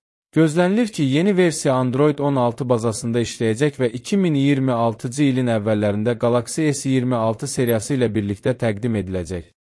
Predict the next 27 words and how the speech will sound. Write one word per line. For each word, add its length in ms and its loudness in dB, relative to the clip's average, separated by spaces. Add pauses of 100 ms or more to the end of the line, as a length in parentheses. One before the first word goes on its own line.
(100)
Private 400 2
Display 380 0
funksiyası 600 -2
yeni 300 2
One 380 2
U 120 4
I 40 2
səkkiz 520 -4
beş 240 0
versiyasında 760 -2
ən 240 0
diqqət 360 -2
çəkən 340 -2
yeniliklərdən 760 0
biri 240 0
Private 420 0
Display 340 0
funksiyasıdır. 840 -6 (360)
Bu 80 4
xüsusiyyət 640 -2
ekranın 500 0
görünüşünü 600 0 (100)
müxtəlif 500 0
bucaqlardan 680 2
məhdudlaşdıraraq, 1000 0 (420)
üçüncü 340 -2
şəxslərin 600 0